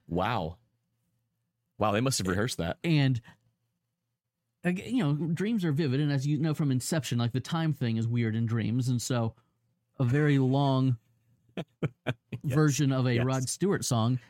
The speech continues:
Speaker 2: And
Speaker 1: Yes.
Speaker 2: so I lean over to you after about the third chorus, and I say, "Tim, <laughs> is this Rod Stewart?"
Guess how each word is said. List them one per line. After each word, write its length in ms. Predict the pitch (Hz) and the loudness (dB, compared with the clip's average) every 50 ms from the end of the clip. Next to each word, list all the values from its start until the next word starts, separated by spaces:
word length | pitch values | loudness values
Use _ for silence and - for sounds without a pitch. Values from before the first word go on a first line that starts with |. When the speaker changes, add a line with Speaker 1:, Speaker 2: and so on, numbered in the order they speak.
| _ - | _ -2
Speaker 2:
And 80 | 196 - | 0 0
Speaker 1:
Yes. 100 | 151 139 | 0 0
Speaker 2:
so 100 | - 165 | 0 2
I 120 | 113 151 151 | 2 2 2
lean 240 | 143 147 156 147 | 2 2 2 2
over 180 | 143 165 185 214 | 2 2 0 0
to 80 | 160 139 | 0 2
you 120 | 123 117 | 2 2
after 180 | 113 117 - 127 | 2 0 0 -2
about 120 | 127 135 | -2 -2
the 60 | 113 104 | -4 -4
third 280 | - - 147 143 135 127 | -2 -2 0 0 0 0
chorus, 320 | - 156 175 185 151 - | -2 -2 -2 -2 -2 0
and 40 | 131 | -2
I 40 | 123 | -2
say, 140 | 113 117 107 - | 0 -2 -4 -4
"Tim, 380 | - - 220 247 185 123 - - _ _ _ _ _ _ _ _ _ _ _ _ _ _ | -6 -6 -4 -2 -2 -4 -4 -8 _ _ _ _ _ _ _ _ _ _ _ _ _ _
<laughs> 1200 | _ _ _ - - - _ _ - - - _ - 208 - _ _ _ _ _ _ _ _ _ | _ _ _ -18 -18 -18 _ _ -10 -10 -8 _ -10 -10 -10 _ _ _ _ _ _ _ _ _
is 140 | 139 139 - | -4 -2 -2
this 260 | - 240 - - - | -2 -4 -4 -2 -2
Rod 260 | 151 180 214 240 220 208 | -2 0 0 0 -2 -2
Stewart?" 520 | - - - - 123 175 254 302 359 | -4 -4 -2 0 0 0 0 -2 -4